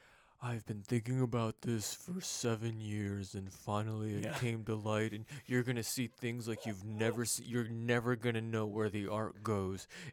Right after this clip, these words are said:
Speaker 1: in four comic books." Like, it's not pretentious at all.
Speaker 2: I was vacationing on the French Riviera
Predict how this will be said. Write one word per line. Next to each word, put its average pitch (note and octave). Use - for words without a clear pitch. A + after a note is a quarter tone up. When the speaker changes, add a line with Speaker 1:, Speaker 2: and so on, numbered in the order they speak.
Speaker 1:
in A2+
four A2+
comic G#2
books." -
Like, A#2+
it's C#3+
not C#3
pretentious A#2
at G2
all. -
Speaker 2:
I -
was A2+
vacationing G2+
on G2+
the F#2+
French G2
Riviera G2